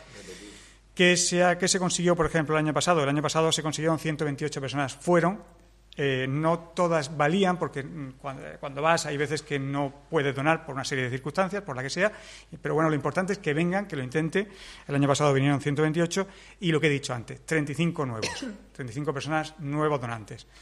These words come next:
que eso es, para el Centro de Hemodonación y para todos nosotros, es lo mejor. Entonces, previsiones, pues, eh, iba a decir igualar, no superar eso, ya está.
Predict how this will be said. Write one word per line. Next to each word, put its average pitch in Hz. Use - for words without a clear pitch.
que -
eso 127
es, 139
para 131
el 120
Centro 143
de 139
Hemodonación 131
y 180
para 127
todos 147
nosotros, 156
es 139
lo 123
mejor. 117
Entonces, 131
previsiones, 151
pues, -
eh, 196
iba 208
a 208
decir 185
igualar, 160
no 165
superar 143
eso, 147
ya 131
está. -